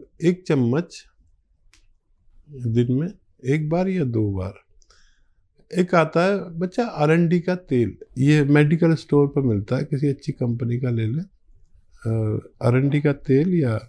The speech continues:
कैस्टोल ऑयल कहते हैं, आप समझ सकते हैं, सर्च कर सकते हैं। वो एक चम्मच उन्हें पिलाया करें और ये पिला के, अ,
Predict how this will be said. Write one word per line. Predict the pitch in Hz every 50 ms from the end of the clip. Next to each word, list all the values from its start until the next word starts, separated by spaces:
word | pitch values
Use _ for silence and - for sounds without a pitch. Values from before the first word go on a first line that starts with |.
| - _ _ _ _ _ _ _ _ - - - - - _ - - -
कैस्टोल | - 127 127 117 - - - 147 139 135 135
ऑयल | 127 120 117 113 117
कहते | 117 98 92 92 - -
हैं, | 95 98 - - - 123
आप | 110 107 110 - -
समझ | - - 117 110 110
सकते | - - - 101 - _ - 104
हैं, | 107 - - - - - - _ _ - - 123
सर्च | 117 110 - - 135 123 -
कर | - 117 113
सकते | 110 - - 107 - - _ 120
हैं। | 117 117 120 127 - _ -
वो | 135 135
एक | 135 135 131
चम्मच | - - 135 131 135 139 135 - 139
उन्हें | 127 123 123 123
पिलाया | - 113 110 104 101 101 101
करें | 104 - 113 127 170 175 - - _ - - - - - _ _ _ _ _ _ _ _ -
और | 131 139
ये | 156 170
पिला | 180 175 - 156 147 143 143 143 147
के, | 139 - - 180 208
अ, | 190 175 - _ _ _ _ _ - - - _ _ _ _ - - - 156 117 113 110 107 107 107 104